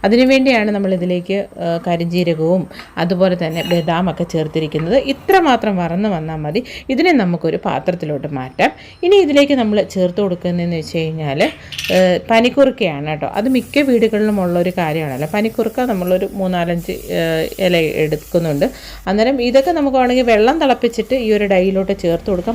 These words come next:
പക്ഷേ നമ്മളിങ്ങനെ തയ്യാറാക്കുമ്പോൾ ഇതൊരു പൊടിയായിട്ട് നമുക്ക് എത്ര നാൾ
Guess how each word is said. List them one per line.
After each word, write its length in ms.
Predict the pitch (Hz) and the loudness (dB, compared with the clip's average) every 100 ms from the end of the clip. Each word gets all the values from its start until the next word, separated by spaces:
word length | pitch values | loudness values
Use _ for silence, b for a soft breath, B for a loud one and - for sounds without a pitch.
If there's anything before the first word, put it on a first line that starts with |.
| 240 | 0
പക്ഷേ 220 | - 233 214 | 0 -2 -2
നമ്മളിങ്ങനെ 420 | 208 196 214 254 233 | -2 0 0 0 0
തയ്യാറാക്കുമ്പോൾ 600 | 202 208 202 196 185 190 | 0 0 -2 -2 -2 -2
ഇതൊരു 160 | 190 190 | -2 -2
പൊടിയായിട്ട് 560 | 185 185 233 196 175 269 B B - | 0 2 2 0 0 -4 B B -2
നമുക്ക് 220 | 190 202 202 | 0 2 0
എത്ര 200 | - 311 269 | 0 0 2
നാൾ 120 | 196 | 2